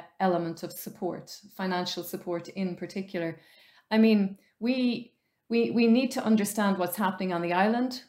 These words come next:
what's happening between the two islands, but equally we need to understand how unification has been managed in other parts of the world.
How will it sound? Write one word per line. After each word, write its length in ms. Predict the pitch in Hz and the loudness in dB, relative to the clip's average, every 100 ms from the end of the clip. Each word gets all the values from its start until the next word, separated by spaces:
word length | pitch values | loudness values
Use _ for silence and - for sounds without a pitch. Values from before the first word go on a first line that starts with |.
| _ | _
what's 200 | - 185 | -8 -4
happening 300 | 208 185 175 | -2 -2 -4
between 360 | 170 - 214 214 | -8 -2 2 2
the 60 | |
two 220 | 214 226 208 | 0 0 2
islands, 360 | 208 208 202 | 2 2 0
but 200 | - 214 | -4 -6
equally 520 | 262 277 302 247 202 214 | -8 -6 -2 -2 -2 0
we 100 | 214 | 0
need 180 | 196 190 | 0 0
to 120 | 190 | -4
understand 680 | 180 185 185 185 180 175 - _ _ - | -4 -4 -4 -2 -2 -4 -8 _ _ -4
how 140 | 202 | 0
unification 800 | 202 190 190 190 196 180 - 185 | 2 2 0 -4 -2 -4 -4 -6
has 100 | 170 | -6
been 180 | 180 180 | -6 -6
managed 380 | 175 170 165 | -6 -6 -6
in 80 | 175 | -8
other 180 | 170 170 | -6 -8
parts 360 | 170 226 220 - | -6 -8 -6 -8
of 100 | - | -10
the 60 | |
world. 400 | 160 - - - | -12 -12 -14 -20